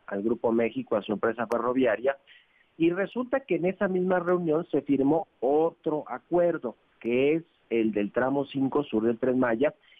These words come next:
A Germán Larrea y a la empresa española Acciona le otorgaron este contrato para desarrollar el tramo cinco sur del Tren Maya, y después ellos dijeron, "A ver, no nos va a dar tiempo, no nos alcanza el tiempo para, eh, terminar la obra,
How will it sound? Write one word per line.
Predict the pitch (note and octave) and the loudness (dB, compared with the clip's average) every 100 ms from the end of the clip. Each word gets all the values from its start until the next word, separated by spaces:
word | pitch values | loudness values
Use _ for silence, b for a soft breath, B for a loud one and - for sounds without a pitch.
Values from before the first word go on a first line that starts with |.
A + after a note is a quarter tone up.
| b | b
A | - A#2 A#2+ | -6 -2 -4
Germán | - C#3 D#3 F#3 | -4 -4 -2 0
Larrea | F3 D3 D3+ E3 - | 0 0 0 0 -4
y | A#2+ A#2+ | -6 -2
a | A2+ | -2
la | A2 | -2
empresa | G#2+ C3 C#3 D3 | -4 -4 -2 -4
española | - A2 B2 B2 | -4 0 2 2
Acciona | A#2+ - A2 B2 | -2 -2 0 2
le | B2+ | 2
otorgaron | A#2 - B2 B2+ D3 D3+ C#3+ C#3+ - | 0 0 -2 0 0 0 -4 -6 -12
este | - B2 C3+ | -12 -10 -10
contrato | - A2+ A2 B2 A#2+ C3+ | -4 -4 -2 -2 -2 -4
para | A#2 A2+ G#2 | -4 -4 -2
desarrollar | G#2 G#2 B2 A#2 A#2+ C3 D3 D#3 | -2 -2 -2 0 0 0 0 -2
el | C3+ A2 | -4 -6
tramo | B2+ C#3 C3+ | -2 -2 -4
cinco | - C#3+ C#3 B2 | -8 -8 -6 -4
sur | B2+ B2 | 0 0
del | A#2+ A2 | 0 -2
Tren | A2+ A2+ | 0 2
Maya, | A#2+ A2 B2 - B B B | 2 2 0 -2 B B B
y | C#3+ | 0
después | D3+ D3 G3 F#3+ | 0 0 -2 0
ellos | G3 | 0
dijeron, | D3+ D#3+ D3 C3+ | 0 0 0 2
"A | |
ver, | C3+ C#3 | 0 0
no | C#3 F#3 | -2 -2
nos | G3+ D#3 | 0 0
va | D#3 | 0
a | |
dar | D3+ B2 | 0 -2
tiempo, | - D#3 E3+ D#3+ F3 - b b _ | -4 -2 0 -2 -4 -6 b b _
no | B2 C#3 | -2 0
nos | C#3+ B2 | 0 -4
alcanza | G#2 B2 B2 A#2+ | -4 -2 -2 -4
el | G#2 | -2
tiempo | A#2+ G#2+ | -2 -2
para, | - F#2+ F#2+ F#2 b b | -4 -2 -2 -4 b b
eh, | G#2+ | -8
terminar | - G2+ G#2+ A2 A#2+ | -2 0 2 2 2
la | A#2 A2 | 2 2
obra, | B2+ C3+ D#3 | 2 2 0